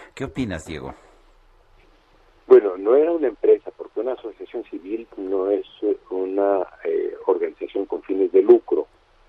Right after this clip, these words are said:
Speaker 2: de manera que al calificarla como empresa, que es, eh, lo que se ha hecho de manera pública, eh, se están tras-, eh,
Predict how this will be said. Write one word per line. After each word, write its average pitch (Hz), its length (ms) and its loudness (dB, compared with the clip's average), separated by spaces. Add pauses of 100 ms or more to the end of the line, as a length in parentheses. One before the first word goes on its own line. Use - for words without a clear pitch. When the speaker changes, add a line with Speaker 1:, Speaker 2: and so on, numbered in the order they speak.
(560)
Speaker 2:
de 87 100 -4
manera 95 280 2
que 104 320 2 (460)
al 90 140 -6
calificarla 104 840 0
como 78 240 -8
empresa, 98 480 0
que 85 200 -6
es, - 140 -12
eh, - 220 -8
lo 85 160 -4
que - 140 -12
se 101 120 0
ha 98 60 6
hecho 98 280 2
de 76 100 -6
manera 80 280 -4
pública, 92 580 -4 (560)
eh, 76 320 -10 (120)
se 78 80 -12
están 101 280 -4
tras-, - 220 0 (240)
eh, 90 160 -2